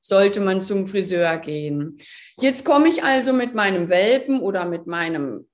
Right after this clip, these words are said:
neuen Hund, komme ich jetzt das erste Mal zu dir. Und wie sieht das jetzt aus? Was genau machst du? Worauf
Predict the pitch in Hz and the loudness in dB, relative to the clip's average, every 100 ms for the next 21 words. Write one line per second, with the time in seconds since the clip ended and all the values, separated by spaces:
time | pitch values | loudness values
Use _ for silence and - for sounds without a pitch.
0 | _ _ - 196 196 214 202 185 220 240 | _ _ -4 2 4 4 2 0 0 2
1 | 269 277 - 226 226 220 208 208 196 190 | 2 2 -2 -2 -2 -2 -4 -4 -6 -4
2 | - 180 196 - 196 180 175 170 170 160 | -2 -2 -2 -6 -4 -2 -2 -4 -10 -10
3 | 180 202 233 381 - _ _ _ _ - | -2 2 2 0 -4 _ _ _ _ 0
4 | 247 247 247 233 196 190 277 339 330 330 | 4 6 4 0 -4 -2 0 2 0 -2
5 | 247 247 247 240 190 170 165 160 190 226 | -6 -6 -6 -6 -2 -2 -2 -8 -4 -2
6 | 330 - - - 226 202 185 175 247 330 | -2 -6 -10 -6 -2 2 2 0 -2 -4
7 | - - - 269 269 247 196 175 170 175 | -6 -12 -6 -4 -2 -2 -2 0 -2 -2